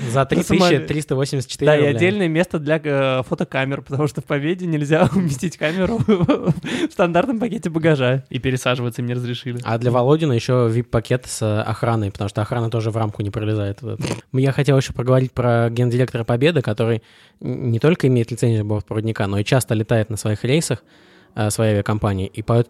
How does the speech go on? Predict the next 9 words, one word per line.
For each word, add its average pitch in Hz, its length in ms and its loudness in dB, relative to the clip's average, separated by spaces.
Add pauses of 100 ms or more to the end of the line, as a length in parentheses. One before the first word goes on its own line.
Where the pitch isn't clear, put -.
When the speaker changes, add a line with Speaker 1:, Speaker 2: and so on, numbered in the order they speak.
Speaker 1:
после 120 220 0
этого 147 120 2
придумывает 120 480 0
какие-то 113 360 -2
оптимизационные 110 760 -2
мероприятия. 107 600 -4 (240)
Например, 127 340 2
он 123 140 4
придумал 117 480 2